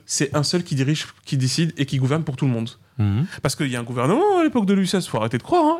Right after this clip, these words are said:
Speaker 1: Et c'était, attention, c'était des gens compétents, hein. Vraiment, pour le coup, je peux, on peut pas nier, les Turgot, et cetera, c'était des gens compétents, hein. Mais en vrai, c'est pas ça le problème. Et d'ailleurs, on le voit aujourd'hui, c'est que comme on reste sur des systèmes de favoris, de, de,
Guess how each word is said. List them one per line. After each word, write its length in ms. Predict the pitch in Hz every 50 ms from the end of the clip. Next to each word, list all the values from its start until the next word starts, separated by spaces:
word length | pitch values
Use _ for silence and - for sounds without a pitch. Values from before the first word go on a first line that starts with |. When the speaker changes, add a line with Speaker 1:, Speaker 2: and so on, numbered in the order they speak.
| - -
Speaker 1:
Et 60 | 147
c'était, 220 | - - 131 - 131
attention, 280 | 131 - 254 - -
c'était 160 | 302 - - 135
des 60 | 127
gens 100 | 135 127
compétents, 520 | - 147 131 208 233 - 403 339 302 - - -
hein. 60 | 143
Vraiment, 280 | 135 139 220 294 359 - - - - - -
pour 100 | - 156
le 80 | - 151
coup, 120 | - 339 403 359 330 -
je 140 | 143 131 139
peux, 220 | 131 143 123 139 139
on 80 | 117
peut 80 | 131 160
pas 100 | 156 294
nier, 300 | 269 214 202 262 320 339 - - - - -
les 100 | 147 147
Turgot, 300 | 147 - 156 135 139 160
et 40 | 151
cetera, 260 | - 147 135 165 233
c'était 200 | 240 - 135 131
des 80 | 127 131
gens 100 | 127 139
compétents, 340 | 127 - 123 - - - 427 381 339
hein. 120 | - _ _ _ _ _ _ _ _ _ _ _ _ -
Mais 240 | 151 156 160 160 -
en 100 | 160 156 151
vrai, 320 | 143 147 175 170 165 160 - _ -
c'est 180 | - - 147 139
pas 140 | - 240
ça 160 | 226 - 294 277
le 60 | 226
problème. 480 | - - 240 220 220 220 208 180 165 156 _ _ _ _ _ _ _ _ _ _ _ _ _ _ _
Et 100 | 151 151
d'ailleurs, 300 | 147 151 170 190 175 143
on 80 | 143 131
le 100 | 131 131
voit 180 | 131 151 190
aujourd'hui, 460 | 202 190 202 220 233 220 262 262 247 - - - - - _
c'est 160 | - - 143 143
que 100 | - 190
comme 320 | 190 - - 277 285 269
on 80 | 233 202
reste 220 | 180 202 196 202
sur 180 | - - 160 147
des 120 | 139 147
systèmes 380 | 143 - - 160 143 180 170 151
de 80 | 135 135
favoris, 680 | - - 165 151 151 156 143 147 160 165 170 170 175 170
de, 160 | 139 135 131 131 - - - - -
de, 240 | 135 139 139 135